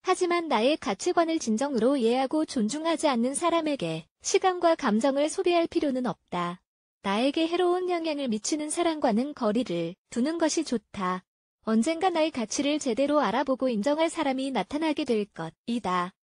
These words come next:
그날이 올 때까지 용기와 희망을 잃지 말자. 자기 자신을 최우선으로 생각하고 삶의 질과 자존감을 개선하고 싶다면 나의 의견을 바탕으로 모든 결정을 내려야 한다. 점을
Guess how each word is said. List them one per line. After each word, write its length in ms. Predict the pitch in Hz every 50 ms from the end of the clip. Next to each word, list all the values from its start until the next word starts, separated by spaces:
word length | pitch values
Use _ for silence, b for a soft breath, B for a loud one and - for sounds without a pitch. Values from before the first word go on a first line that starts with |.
| _ _
그날이 360 | - - 262 262 302 311 349 330
올 120 | 277 247
때까지 500 | 214 - 339 - - 294 277 - 320 311
용기와 440 | 262 214 220 226 277 294 285 302 320
희망을 400 | 311 370 359 359 349 339 339 330
잃지 320 | 285 220 226 - - 302
말자. 540 | 277 247 214 196 196 - 175 165 170 175 190 - _ _ _ _ _ _ _
자기 340 | - - 226 214 208 285 294
자신을 480 | - - 233 202 - - 277 294 311
최우선으로 680 | 311 - - 381 370 370 359 - 370 339 320 302 294 311
생각하고 840 | 302 349 330 359 339 - - 254 220 - 185 180 202 214 214 196 156 - _ _
삶의 420 | - - - 392 392 370 392 381 370
질과 420 | - 330 277 269 - 294 285 302
자존감을 680 | 302 - 294 196 202 269 294 294 311 294 285 285 294 302
개선하고 540 | - 247 208 - 277 269 254 269 262 302 269
싶다면 640 | - 277 - _ - 208 185 190 226 277 320 320 285 - _ _
나의 320 | - 226 226 233 277 302 294
의견을 420 | 240 190 190 - 285 302 330 339
바탕으로 680 | 330 285 208 - - 294 294 285 277 262 277 294 285 247
모든 340 | - 202 208 208 294 311 330
결정을 440 | 311 311 302 - 269 247 254 262 247
내려야 380 | 214 208 208 254 285 294 277
한다. 480 | 269 247 214 196 175 175 175 175 175 - _ _ _ - 254
점을 220 | 339 330 302 269